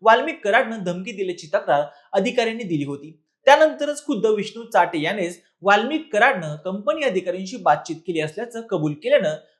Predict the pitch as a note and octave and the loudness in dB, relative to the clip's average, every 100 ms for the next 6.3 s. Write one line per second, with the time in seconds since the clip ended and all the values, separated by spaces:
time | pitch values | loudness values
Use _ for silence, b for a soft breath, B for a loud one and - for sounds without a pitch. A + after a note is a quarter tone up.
0 | - G#3 A3+ C#4+ C#4 - A3 D#3 - E3+ | 2 4 4 -2 -10 -2 2 2 0 -6
1 | F#3 F#3+ A#3+ A#3 E3+ F3 E3+ D#3 C3 B2+ | -8 -8 -10 0 2 2 -2 -4 -4 -4
2 | C3+ B2 B2 _ _ D3+ E3+ B3 E3+ F3 | -8 -14 -16 _ _ 4 8 8 6 -2
3 | - _ _ A3 B3 C#4+ C#4+ G3+ F#3+ G#3 | -8 _ _ 2 4 4 2 -4 -4 -6
4 | B3+ F3 D3 A3 A#3 B3+ - G#3 A#3+ G3 | 0 2 2 -2 -10 -12 2 4 4 2
5 | F3 E3 G3+ B3 G#3 D#3 D#3+ D3+ C#3 C3+ | -4 -4 -8 -8 -10 -6 -6 -2 -2 -2
6 | C3 B2+ _ | -6 -10 _